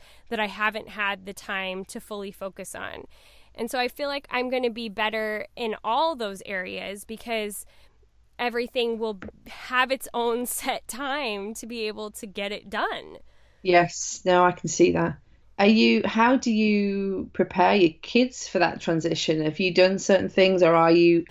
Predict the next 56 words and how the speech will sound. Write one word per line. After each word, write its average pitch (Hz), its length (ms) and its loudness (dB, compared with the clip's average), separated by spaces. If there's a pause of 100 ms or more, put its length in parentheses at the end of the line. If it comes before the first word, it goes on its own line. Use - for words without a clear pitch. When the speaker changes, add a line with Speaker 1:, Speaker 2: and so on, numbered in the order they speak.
Speaker 2:
uh, 165 240 4
is 170 120 0
it, 180 360 2
I 202 80 4
guess 220 240 0
this 202 200 -2
year 170 260 6
when 160 180 0
you've, 156 300 -2
they've 165 220 0
been 170 240 6
into 165 440 -2
s-, - 160 -8 (420)
into 170 380 -2
kind 160 280 2
of, 151 220 0 (480)
they've 190 300 4
Speaker 1:
Yeah. - 20 -6
Speaker 2:
kind 180 240 2
of 165 100 0
been 156 160 0
transitioning 156 600 0
this 151 220 -4
year, 196 200 4
haven't 175 280 -2
they? 151 320 -2 (140)
Speaker 1:
Yeah. 302 220 -2
Speaker 2:
I 294 80 2
guess 180 200 2
that's - 180 -2
been 165 160 0
helpful. 147 420 -4 (120)
Speaker 1:
I 330 140 2
think 392 240 -4
that 302 220 -2
definitely 240 800 -6 (220)
did 254 260 -2
help, 202 380 -10
having 220 280 -6
them 214 140 -4
in 214 60 -6
that 220 160 -4
program 208 380 -6
just 202 220 -16
one 190 220 -6
day 220 160 -8
a 240 80 -8
week. 190 400 -14
And 214 160 -6
then, 214 180 -4
I 220 80 -6
mean, 220 160 -4
we've 208 200 -8
been 226 140 -6
having 269 560 -4
the, 240 160 -10